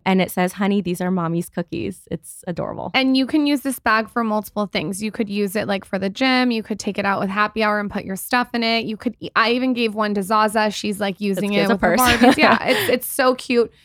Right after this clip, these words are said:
Speaker 2: It's this tiny little bag. You can put a bunch of little things in it. It's like a little, maybe like a wristlet.
Speaker 1: Good for travel too. You can put, I literally brought it here. I put jewelry and I put my serums in there.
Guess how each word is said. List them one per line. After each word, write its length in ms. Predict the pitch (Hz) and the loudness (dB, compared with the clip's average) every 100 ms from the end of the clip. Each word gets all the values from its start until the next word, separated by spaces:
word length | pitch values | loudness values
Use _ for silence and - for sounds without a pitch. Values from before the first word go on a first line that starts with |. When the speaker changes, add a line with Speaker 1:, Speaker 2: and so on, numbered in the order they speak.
| _ - | _ -4
Speaker 2:
It's 200 | 226 - | -4 -2
this 200 | 220 - | -4 -4
tiny 320 | 254 233 240 | -2 0 2
little 220 | 247 247 | 2 2
bag. 440 | 226 214 214 214 | 2 4 4 2
You 120 | 208 208 | -4 -4
can 160 | 214 | -2
put 180 | 233 220 | 2 0
a 60 | 202 | 0
bunch 240 | 208 202 | -2 -2
of 80 | 208 | -2
little 200 | 202 196 | -2 -2
things 340 | - 202 202 | -2 -4 -2
in 80 | 202 | -2
it. 160 | 202 - | -2 -2
It's 160 | 190 220 | -4 -2
like 140 | 214 | -2
a 40 | |
little, 300 | 208 208 196 262 | 0 0 0 0
maybe 240 | 285 370 | 2 2
like 160 | 330 233 | 2 2
a 80 | |
wristlet. 380 | 202 214 - 349 | 2 0 2 2
Speaker 1:
Good 60 | - | 4
for 120 | 415 | 2
travel 480 | - 214 196 190 175 | 2 2 4 4 0
too. 360 | - 190 170 160 | 0 2 2 0
You 80 | |
can 180 | 185 202 | -4 -4
put, 300 | - 190 - - | 2 2 2 2
I 140 | 185 | 2
literally 260 | 180 180 160 | 2 0 0
brought 180 | 170 160 | 0 0
it 80 | |
here. 160 | 151 147 | -2 -2
I 60 | 170 | 0
put 360 | 175 - - | 0 0 -4
jewelry 480 | - 180 170 170 170 | 0 2 2 2 0
and 80 | 160 | -2
I 60 | 160 | -2
put 200 | - - | -4 -4
my 80 | 160 | -4
serums 340 | - 160 139 - | -4 -4 -4 -6
in 60 | |
there. 180 | - | -6